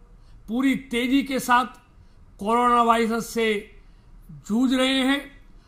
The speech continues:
हर वो कदम उठा रहे हैं, हर वो तैयारी उन्होंने की है जिससे कोरोना वायरस को हरा सकें। आज हरियाणा में निश्चित तौर पर केस बढ़े हैं, लेकिन वो केस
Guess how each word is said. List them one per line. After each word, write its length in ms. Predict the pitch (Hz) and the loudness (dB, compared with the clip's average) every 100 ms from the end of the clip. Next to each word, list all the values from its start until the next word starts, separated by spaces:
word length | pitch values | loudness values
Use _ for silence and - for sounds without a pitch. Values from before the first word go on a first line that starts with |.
| - | -20
हर 240 | - 196 320 | -4 0 2
वो 200 | 330 320 | 4 4
कदम 380 | 277 277 269 254 | 4 -2 -2 -2
उठा 240 | 185 226 | 0 2
रहे 200 | 240 226 | 2 0
हैं, 340 | 202 190 208 - - - - - - - | -2 -4 -8 -18 -20 -20 -20 -20 -20 -20
हर 240 | - 233 294 | -2 0 2
वो 160 | 311 | 0
तैयारी 540 | 311 262 269 262 269 285 | 0 -2 0 2 2 0
उन्होंने 360 | 262 254 254 | -2 -4 -4
की 280 | - 240 247 | -6 -2 0
है 340 | 214 165 - - - - - - | -2 -4 -12 -20 -20 -20 -20 -8
जिससे 280 | 226 - 247 | -6 -2 -4
कोरोना 460 | - 226 233 233 | -2 -2 -2 0
वायरस 360 | 214 220 226 - | -2 -4 -6 -8
को 160 | 226 185 | -8 -6
हरा 240 | 175 185 | -4 -6
सकें। 400 | - 170 - 123 - - - - - - - - | -6 -14 -16 -20 -20 -20 -20 -20 -20 -20 -6 4
आज 240 | 226 233 | 4 4
हरियाणा 380 | 226 254 254 269 | 0 0 0 -2
में 100 | 254 | -2
निश्चित 380 | 240 - 277 262 | -4 -2 -6 -2
तौर 160 | 254 | -4
पर 120 | 233 | -4
केस 320 | 254 254 247 202 | -6 -2 -2 -2
बढ़े 300 | 240 254 220 | -2 -2 -4
हैं, 300 | 165 - - - - - - - | -6 -12 -20 -20 -20 -20 -20 -8
लेकिन 280 | 208 247 | -4 -2
वो 160 | 247 254 | -2 -2
केस 540 | - 277 311 - - | -2 0 0 -4 -12